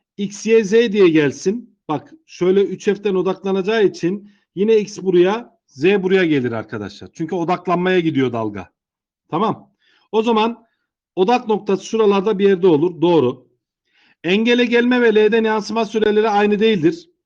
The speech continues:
T sürede geliyorsa iki T sürede buradan yansımasını yapacak. Merkez noktası arada bir yerde olur arkadaşlar. Bu da yanlış. Sonun cevabı bir olur.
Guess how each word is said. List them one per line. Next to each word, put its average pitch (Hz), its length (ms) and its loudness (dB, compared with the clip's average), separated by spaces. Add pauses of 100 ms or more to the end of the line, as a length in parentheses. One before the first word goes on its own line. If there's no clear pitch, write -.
(200)
T 214 240 4
sürede 208 360 2
geliyorsa 180 460 2
iki 196 240 -6
T 185 180 2
sürede 170 360 0
buradan 175 300 -2
yansımasını 170 600 -4
yapacak. 127 560 -6 (680)
Merkez 202 420 0
noktası 226 720 -2 (240)
arada 208 360 0
bir 202 60 0
yerde 170 240 2
olur 139 220 2
arkadaşlar. 131 720 -6 (320)
Bu 202 80 -12
da 170 100 -2
yanlış. 139 580 -6 (380)
Sonun 139 340 -10
cevabı 139 580 -12 (340)
bir - 420 -10 (300)
olur. - 380 -16